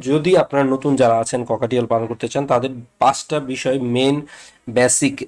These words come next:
যে মূল, আহ, প্রয়োজনীয়, খুবই প্রয়োজনীয় পাঁচটা বিষয় আছে গুরুত্বপূর্ণ। এই পাঁচটা বিষয় আগে basic knowledge আপনাদেরকে থাকতে হবে। এই বেস-, পাঁচটা বিষয় যদি মনে করেন যে আপনার সাথে ঠিক আছে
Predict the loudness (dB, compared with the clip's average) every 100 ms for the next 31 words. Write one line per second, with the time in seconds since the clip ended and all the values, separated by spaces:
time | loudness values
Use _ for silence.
0 | -6 0 0 2 0 4 4 4 2 2
1 | 2 2 0 2 4 4 2 2 0 0
2 | 0 2 2 2 2 2 0 0 -2 -2
3 | -4 -4 0 0 0 -4 -6 -8 -8 -10
4 | -4 -2 -2 -2 0 -2 -2 -6 -6 -2
5 | 0 2 0 -2 -4 -6 -12 -20 -8 -2
6 | 0 0 2 4 4 4 0 -2 -4 -6
7 | -6 -8 -6 -8 -6 -4 2 4 4 4
8 | 0 -6 -6 0 0 0 0 0 2 0
9 | 0 0 0 2 2 4 2 2 2 2
10 | 0 0 -2 -2 -6 -4 -2 -2 -2